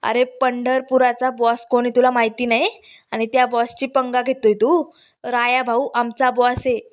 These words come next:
आणि त्याला आव्हान देतो तू? तुला सोडणार नाही,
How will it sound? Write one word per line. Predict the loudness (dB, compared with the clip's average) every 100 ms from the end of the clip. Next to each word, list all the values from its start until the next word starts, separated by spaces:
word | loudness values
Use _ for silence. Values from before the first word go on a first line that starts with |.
| _ -8
आणि | -4 -2
त्याला | 0 0 2
आव्हान | 2 0 -2
देतो | -4 -6
तू? | -4 -4 -4 -8 -20 _ -6
तुला | -4
सोडणार | -2 0 2 2 0 -2
नाही, | -4